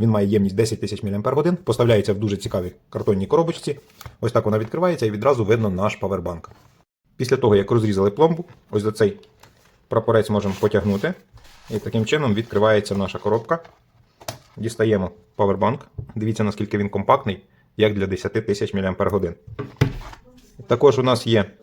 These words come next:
інструкції. Інструкція якою мовою?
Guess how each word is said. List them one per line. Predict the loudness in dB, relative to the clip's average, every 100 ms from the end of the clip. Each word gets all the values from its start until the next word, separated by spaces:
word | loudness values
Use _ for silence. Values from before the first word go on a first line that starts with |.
| _ _ -16 -2
інструкції. | -2 0 -2 -2 -4 -4 -8 _ _ _ -12 -10
Інструкція | -4 -6 -2 0
якою | 2 2 2
мовою? | 2 2 0